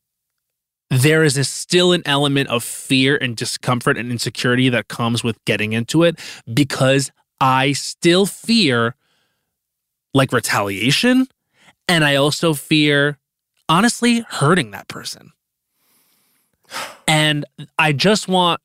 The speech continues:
to put that out there as a thing that is a byproduct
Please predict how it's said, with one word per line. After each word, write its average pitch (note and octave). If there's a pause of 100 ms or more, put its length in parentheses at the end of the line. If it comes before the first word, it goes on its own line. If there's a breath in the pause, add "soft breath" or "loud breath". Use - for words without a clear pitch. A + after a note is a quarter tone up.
(220)
to D3
put D#3
that A#2+
out A2
there E2+ (320)
as D#3+
a D3+
thing G3
that F3
is D3+
a C#3
byproduct C3+